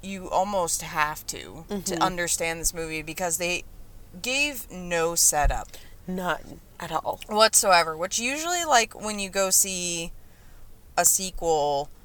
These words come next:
Speaker 1: there's a little bit of information
Speaker 2: Like a
Speaker 1: that
Speaker 2: hint.
Speaker 1: connects it back. They did not connect it back, and they just jumped right in. Oh, I'm just gonna say it. If you haven't seen the second Jurassic World and you are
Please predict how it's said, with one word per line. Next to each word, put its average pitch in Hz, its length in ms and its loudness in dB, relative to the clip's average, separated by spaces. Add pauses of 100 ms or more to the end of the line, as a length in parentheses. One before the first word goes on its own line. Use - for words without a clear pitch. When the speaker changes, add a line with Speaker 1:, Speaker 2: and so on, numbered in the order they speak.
(1200)
Speaker 1:
there's 214 360 -2 (640)
a 202 80 10
little 190 440 4
bit 208 180 -2
of 208 100 -4
information 226 580 0
Speaker 2:
Like 233 100 -2
a 240 60 -6
Speaker 1:
that 311 60 -2
Speaker 2:
hint. 214 160 0
Speaker 1:
connects 226 320 -2
it 226 160 -2
back. 220 420 6 (760)
They 240 260 6
did 247 160 -4
not 208 320 6
connect 202 380 0
it 180 120 0
back, 165 300 8
and 196 100 -4
they 175 120 0
just 170 240 -6
jumped 160 320 2
right 147 260 -2
in. 69 240 -6 (220)
Oh, 160 160 6
I'm 220 120 -2
just 185 160 0
gonna 147 180 0
say 107 260 0 (200)
it. - 180 -12
If 214 160 -4
you 247 100 -6
haven't 254 300 4
seen 247 180 6
the 214 60 8
second 175 500 4 (140)
Jurassic 165 640 8 (540)
World 156 500 2 (140)
and 165 440 -2 (600)
you 175 240 -2
are 160 500 6